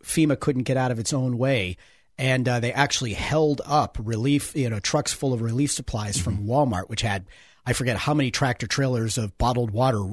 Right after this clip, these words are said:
Speaker 1: in, and other, you know, necessary
Speaker 2: Mm-hmm.
Speaker 1: supplies ready to go in. Um, do you folks coordinate at all with, uh, you know, private sector entities, companies like that, that have the,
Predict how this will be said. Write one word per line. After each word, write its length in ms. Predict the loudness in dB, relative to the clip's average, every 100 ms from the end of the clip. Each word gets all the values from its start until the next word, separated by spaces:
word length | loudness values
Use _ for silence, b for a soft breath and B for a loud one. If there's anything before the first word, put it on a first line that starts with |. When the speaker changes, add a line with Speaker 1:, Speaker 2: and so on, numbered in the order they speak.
| -6
Speaker 1:
in, 240 | -4 -4 -4
and 160 | -2
other, 320 | 0 2 0 0
you 100 | -2
know, 120 | 0
necessary 460 | 0 0 2 2 2
Speaker 2:
Mm-hmm. 40 |
Speaker 1:
supplies 540 | 0 -2 -2 -2 -4 -2
ready 260 | 0 0
to 100 | -2
go 280 | -4 -4 0
in. 240 | 2 2 B B B B _ _
Um, 340 | 2 4 2 -2 _
do 100 | -8 -4 -2
you 80 | 0
folks 260 | 0 -2
coordinate 440 | -2 0 2 2 2
at 100 | 4
all 320 | 4 4 2
with, 280 | 0 -2 -4
uh, 200 | -6 -6 -6
you 100 | -4
know, 240 | -4 -4 -10 _ _ _
private 320 | 4 4 0
sector 340 | -2 0 0 2
entities, 460 | 0 0 0 0
companies 540 | 0 0 2 2 2 2
like 220 | 0 2
that, 240 | 0 2
that 120 | 2 2
have 220 | 2
the, 120 | 0